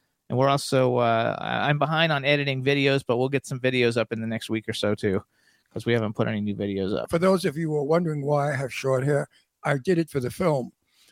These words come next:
Speaker 2: My long hair was too, you know, gay looking or too young looking. I look like a young, I look like an old queen trying to look young with the long floppy hair. It works in my private life, but not on film.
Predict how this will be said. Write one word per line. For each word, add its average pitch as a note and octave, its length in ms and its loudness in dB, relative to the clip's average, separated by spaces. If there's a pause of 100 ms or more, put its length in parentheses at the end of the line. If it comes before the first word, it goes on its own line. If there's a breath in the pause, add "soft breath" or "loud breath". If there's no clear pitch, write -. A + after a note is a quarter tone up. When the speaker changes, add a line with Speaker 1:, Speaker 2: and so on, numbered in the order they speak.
(140 soft breath)
Speaker 2:
My C#3+ 180 2
long F#3 400 2
hair E3 260 0
was C#3 240 -6
too, C#3 220 -8 (160)
you A#3 120 -6
know, F3+ 80 -4
gay D#3+ 300 2
looking C3+ 400 0
or B2 80 0
too C#3 200 -4
young C#3+ 360 2
looking. B2 300 -4
I B2 80 0
look C#3+ 240 0
like C3+ 220 0
a C3 160 -4
young, D3 260 0 (580 soft breath)
I - 80 -2
look C4+ 140 2
like A#3 160 0
an E3+ 120 0
old E3+ 240 2 (180)
queen G3 320 0
trying D#3 300 2
to D3+ 60 2
look D3 200 0
young E3 240 2
with B2+ 160 -6
the C3 80 -2
long C#3+ 260 2
floppy C#3 440 -2
hair. C#3 260 -4 (320)
It C4+ 140 -6
works B3 420 0
in D#3 100 -6
my D3+ 160 -4 (140)
private D#3+ 400 -4
life, - 340 -10 (380 loud breath)
but E3+ 120 -2
not G3 260 2
on C#3+ 200 2
film. C3+ 400 -2